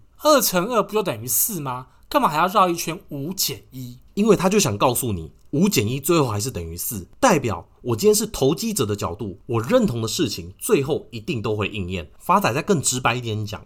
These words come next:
Speaker 2: 在投资的过程当中，我们往往都不是直接得到结果，而是绕了一圈，代表了股市的波动。大部分的人往往都等不到减一的出现，就已经在五出现不合理的状况发生时，就已经被洗出场了，这是非常可惜的一件事。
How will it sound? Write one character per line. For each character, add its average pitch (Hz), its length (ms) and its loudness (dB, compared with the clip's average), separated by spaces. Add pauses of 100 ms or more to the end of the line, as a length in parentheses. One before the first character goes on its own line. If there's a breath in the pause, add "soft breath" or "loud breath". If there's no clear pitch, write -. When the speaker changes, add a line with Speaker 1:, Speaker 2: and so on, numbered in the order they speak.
Speaker 2:
在 233 160 -4
投 156 300 0
资 - 100 -8
的 202 120 4
过 214 200 4
程 117 200 0
当 117 180 -2
中， 120 200 -8
我 - 20 -8
们 107 200 -2
往 151 200 0
往 107 200 -2
都 - 140 -4
不 120 160 -4
是 135 140 -6
直 117 280 -6
接 147 200 0
得 113 160 -2
到 120 160 -2
结 95 200 -10
果， 90 280 -14 (180)
而 135 100 -4
是 151 140 -2
绕 156 280 2
了 104 140 -2
一 104 140 -10
圈， 92 280 -10 (100)
代 220 140 0
表 120 160 -2
了 98 80 -4
股 104 240 -6
市 208 140 -4
的 110 80 2
波 110 240 -2
动。 98 320 -8
大 240 160 2
部 208 140 -2
分 202 180 4
的 110 80 0
人 104 180 -2
往 160 160 -2
往 127 140 0
都 156 120 0
等 95 200 0
不 98 60 -8
到 143 140 0
减 104 360 -6
一 147 80 -8
的 123 100 0
出 117 220 -4
现， 92 300 -8
就 - 180 4
已 117 60 0
经 151 80 -4
在 165 240 2
五 95 160 -8
出 185 240 -6
现 165 200 -2
不 - 220 -6
合 131 160 -2
理 143 140 -4
的 - 100 -6
状 147 160 -6
况 120 160 -6
发 113 180 -2
生 117 200 -4
时， 78 240 -12
就 120 160 2
已 - 20 -6
经 110 160 -6
被 113 100 -4
洗 95 280 -8
出 110 180 -10
场 95 220 -10
了， - 100 -20
这 - 80 -6
是 156 120 -6
非 160 200 -4
常 117 220 -6
可 - 220 -14
惜 - 180 -12
的 85 80 -8
一 82 40 -10
件 85 200 -8
事。 - 240 -12